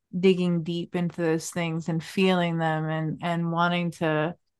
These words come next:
you know, I'm a very big romantic with those kind of things. Like, just, I, I, I, I love, I love everything to have meaning. The more meaning, the more you can go deep, the more you can suck,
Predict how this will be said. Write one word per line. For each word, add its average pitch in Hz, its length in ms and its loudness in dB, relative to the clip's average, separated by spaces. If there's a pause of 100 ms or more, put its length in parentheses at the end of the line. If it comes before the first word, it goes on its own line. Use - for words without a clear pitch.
(320)
you 202 100 2
know, 185 80 6
I'm 196 120 8
a 233 80 8
very 226 220 8
big 196 180 4
romantic 170 680 0
with 175 140 -6
those 175 240 -2
kind 175 220 -2
of 170 100 -6
things. 170 380 -2
Like, 160 240 0
just, - 520 -2 (340)
I, 185 100 4 (220)
I, 190 240 4
I, - 100 2
I 190 160 6
love, 190 500 2 (640)
I 202 80 2
love 233 180 2
everything 165 500 0
to 151 60 -8
have 160 240 -6
meaning. 160 300 -4
The 160 60 -2
more 190 180 4
meaning, 190 520 6
the 175 80 0
more 190 260 2
you 190 120 2
can 180 120 -4
go 175 140 0
deep, 185 480 -2
the 175 80 -4
more 185 180 4
you 190 100 6
can 160 260 -4
suck, - 460 -2